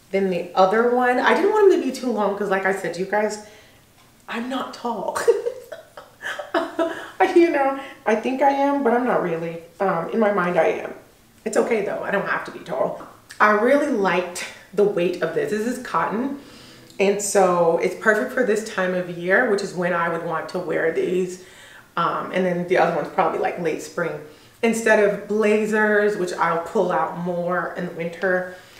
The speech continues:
um, and just to have an alternative to a blazer, the fabric is so good. And this is just one that's more sleeker and, and more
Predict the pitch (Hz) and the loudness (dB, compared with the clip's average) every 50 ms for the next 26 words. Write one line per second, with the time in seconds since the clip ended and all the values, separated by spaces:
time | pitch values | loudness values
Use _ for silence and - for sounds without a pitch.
0 | - - - - 185 180 - 190 - 208 - 320 269 - - 226 190 170 175 190 | -20 -20 -10 -4 -2 -2 -2 0 -2 -2 -2 0 -2 -4 -4 -4 -6 -2 2 4
1 | 190 208 240 269 294 302 311 302 311 320 320 311 302 311 311 - 320 311 302 294 | 4 4 4 2 2 2 2 0 0 -2 -2 -2 -2 -4 -6 -6 -4 -2 -2 -2
2 | 294 302 294 294 294 302 302 285 277 277 285 285 294 285 277 - - - - - | -2 -2 -4 -2 -2 -2 -4 -6 -4 0 0 0 0 0 -2 -6 -12 -18 -20 -20
3 | - - _ - 202 196 - - - - 220 214 208 196 165 139 135 - - - | -20 -20 _ -10 -10 -10 -10 -12 -10 -8 -6 -4 -2 -2 -2 -2 -4 -8 -6 -6
4 | 185 185 - - - - 190 175 170 170 170 160 160 160 160 190 254 269 277 - | -6 -6 -6 -10 -6 -2 -2 0 0 -2 -2 -2 -2 -2 -2 -2 -2 -4 -4 0
5 | 214 208 196 190 190 180 185 185 - - - - - 311 320 330 320 311 320 - | 2 2 2 2 0 -2 -4 -6 -10 -14 -16 -8 -2 -2 0 0 0 0 0 0
6 | - - - 185 - - - 190 180 208 220 214 202 196 185 190 - - 202 190 | -2 -2 -8 -12 -14 -12 -8 -4 -2 0 2 2 2 2 0 0 -2 -4 -2 0
7 | 185 185 185 180 180 170 170 170 170 170 - - - 214 208 175 - - 175 151 | 0 0 2 2 0 0 0 -2 -4 -6 -6 -10 -8 -6 -6 -6 -4 -4 -6 -6
8 | - - 139 143 151 156 170 - - - 175 170 165 175 170 170 170 170 170 175 | -6 -6 -10 -12 -12 -10 -8 -6 -4 -4 -4 -4 -4 -2 -2 -2 0 0 0 -2
9 | 170 170 - | -2 -4 -8